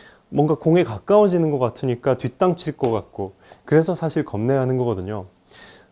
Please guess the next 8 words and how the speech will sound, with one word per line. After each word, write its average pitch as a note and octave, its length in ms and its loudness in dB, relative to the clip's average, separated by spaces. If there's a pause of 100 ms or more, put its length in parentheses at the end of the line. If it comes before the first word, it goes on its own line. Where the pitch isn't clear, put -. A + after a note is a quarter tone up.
(360)
어, A#2 280 0
어쨌든 F#3+ 360 2
오늘은 C3 400 0 (380)
<laughs> - 360 -20
스쿼팅을 - 500 -6
하는 A3 280 0
방법이니까, G#2+ 760 -2 (400)
그쵸? G2+ 360 -6